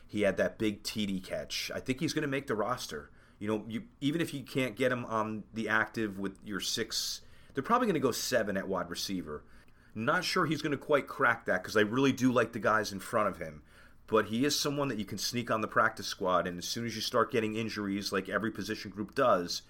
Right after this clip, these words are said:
he's a very good candidate to come up to the roster. And again, you know, you're d-, he's doing it against twos and threes and fours out there. We get it. But a great game. If he keeps showing up like this, they're not gonna be able to keep him off the team.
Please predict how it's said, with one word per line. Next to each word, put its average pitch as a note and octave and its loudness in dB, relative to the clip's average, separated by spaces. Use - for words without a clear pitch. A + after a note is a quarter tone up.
he's G2 -4
a F#2 -4
very G2 2
good F#2+ -4
candidate G2 0
to - -10
come F#2+ -8
up F2 -4
to - -12
the F2 -6
roster. D#2+ -4
And F3 0
again, C#3+ 4
you C3+ 2
know, C3 2
you're B2 0
d-, B2+ -8
he's B2+ 0
doing C#3 2
it A#2+ -4
against A2 -2
twos A2+ 0
and A2 -6
threes G#2 0
and G2+ -8
fours G2+ 2
out F2 2
there. F2 0
We F#2 -4
get G2+ 6
it. E2+ -2
But G2 2
a G#2 -2
great A2 4
game. G#2 -2
If F#2+ -10
he F#2+ -8
keeps G#2+ -6
showing A2+ 0
up G#2 0
like G2+ 0
this, - 0
they're F#2 -2
not F#2+ 0
gonna G2 -4
be F#2 -2
able F2+ -6
to F2 -10
keep - -12
him F2+ -8
off D#2+ -8
the C#2 -16
team. C#2 -14